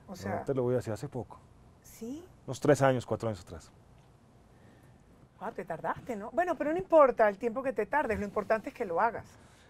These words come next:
Speaker 2: A mí toda la vida me importó más la ficción que la realidad.
Speaker 1: Bueno, quizá, a veces es más grata.
Speaker 2: Yo creo.
Speaker 1: Es más grata a veces, sí.
Speaker 2: Sí.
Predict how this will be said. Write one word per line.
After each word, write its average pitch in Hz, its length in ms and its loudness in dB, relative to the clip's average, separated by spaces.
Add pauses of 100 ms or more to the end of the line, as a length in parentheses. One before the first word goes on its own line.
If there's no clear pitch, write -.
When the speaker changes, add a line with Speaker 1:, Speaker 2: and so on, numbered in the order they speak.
(480)
Speaker 2:
A 151 120 6
mí 147 100 -2
toda 170 240 10
la 185 100 10
vida 147 160 6
me 151 80 -2
importó 127 360 -4
más 110 160 -2
la 113 80 -2
ficción 147 480 -6
que 135 100 -10
la 123 80 -2
realidad. 90 360 -12 (2250)
Speaker 1:
Bueno, 202 240 -10
quizá, 180 260 -18
a 190 80 -6
veces 190 200 -10
es 214 60 -10
más 220 180 -10
grata. 180 340 -6 (460)
Speaker 2:
Yo 95 100 -14
creo. 107 360 -2 (320)
Speaker 1:
Es 196 100 -10
más 220 160 -8
grata 190 360 -8
a - 20 -10
veces, - 360 -14
sí. - 120 -16
Speaker 2:
Sí. 113 340 -2